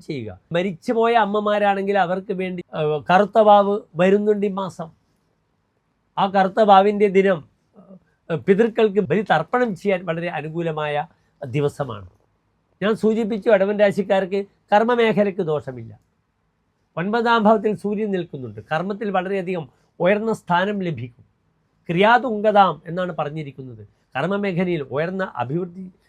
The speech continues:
പ്രാപിക്കും. തപ്യതേ സോദരന, സഹോദരനാൽ തനിക്ക് ദുഃഖമുണ്ടാകും.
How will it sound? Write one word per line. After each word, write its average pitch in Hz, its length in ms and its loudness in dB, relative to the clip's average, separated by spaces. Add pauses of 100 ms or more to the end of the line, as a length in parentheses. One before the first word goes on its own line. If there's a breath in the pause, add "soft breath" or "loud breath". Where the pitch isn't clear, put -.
(380)
പ്രാപിക്കും. 175 500 4 (320)
തപ്യതേ 214 520 -2
സോദരന, 185 640 -4
സഹോദരനാൽ 214 880 -2 (380 soft breath)
തനിക്ക് 165 300 -2
ദുഃഖമുണ്ടാകും. 123 800 -10